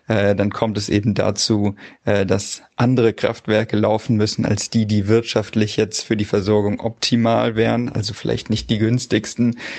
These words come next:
aber die Netzstabilität ist da, äh, nicht gefährdet.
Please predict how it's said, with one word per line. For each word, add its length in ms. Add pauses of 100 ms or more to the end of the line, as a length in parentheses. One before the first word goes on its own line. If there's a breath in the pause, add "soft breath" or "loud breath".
(160 loud breath)
aber 180
die 100
Netzstabilität 920
ist 220
da, 260
äh, 200
nicht 440
gefährdet. 680